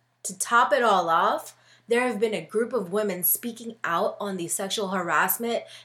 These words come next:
and drugging they experienced by Nocturnal Franco. I really hope all the women coming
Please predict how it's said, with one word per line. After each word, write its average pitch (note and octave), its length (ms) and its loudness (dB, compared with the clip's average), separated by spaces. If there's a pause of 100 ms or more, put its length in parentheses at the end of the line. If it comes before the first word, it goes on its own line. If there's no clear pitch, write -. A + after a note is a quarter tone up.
(120)
and F#3 180 -6
drugging F3+ 500 -2 (120)
they F3+ 180 -2
experienced G3 800 -2
by E3 160 -4
Nocturnal E3+ 580 -8
Franco. - 600 -10 (1300)
I G#3+ 120 2
really A3+ 380 2
hope G#3+ 340 -4
all F#3 160 -4
the F#3+ 100 -4
women F#3+ 380 -6
coming F#3 400 -8